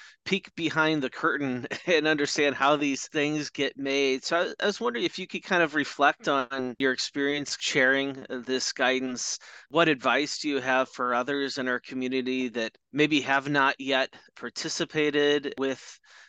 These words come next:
their societies in this way, or maybe they are starting to get engaged with their societies, but, you know, kind of shy away from maybe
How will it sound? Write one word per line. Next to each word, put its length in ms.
their 180
societies 840
in 260
this 260
way, 680
or 560
maybe 300
they 260
are 460
starting 500
to 180
get 300
engaged 560
with 160
their 160
societies, 760
but, 280
you 100
know, 180
kind 240
of 80
shy 300
away 420
from 280
maybe 420